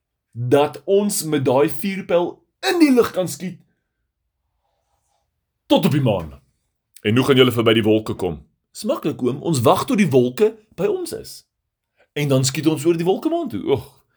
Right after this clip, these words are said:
En hy sê, "Nou, wat as dit nou nie in die aand, as dit net in die aand 'n maan is?" "Dan gaan ons in die aand toe in."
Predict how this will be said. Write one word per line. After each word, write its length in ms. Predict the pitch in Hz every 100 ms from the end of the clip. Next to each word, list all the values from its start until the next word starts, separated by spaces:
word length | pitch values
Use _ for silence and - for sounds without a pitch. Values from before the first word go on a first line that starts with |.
| _ _ - _ _ _ _ _ _ _
En 100 | 123
hy 60 |
sê, 160 | 135 165
"Nou, 140 | 151
wat 200 | 135 170
as 200 | 220 196
dit 200 | 180 208
nou 140 | 196 214
nie 100 | 220
in 140 | 214
die 80 | 190
aand, 640 | 190 214 214 175 - - _ _ _ _ _ -
as 100 | 151
dit 120 | 175
net 120 | 180 220
in 60 |
die 140 | 190 -
aand 280 | 185 202
'n 100 | 170
maan 340 | 139 135 143 131 101
is?" 240 | 87 - _ _ _ _ _ _ _ _ _ _
"Dan 140 | 85
gaan 200 | - 104
ons 100 | 104
in 120 | 107
die 60 | 117
aand 160 | 107
toe 120 | 104 80
in." 180 | 82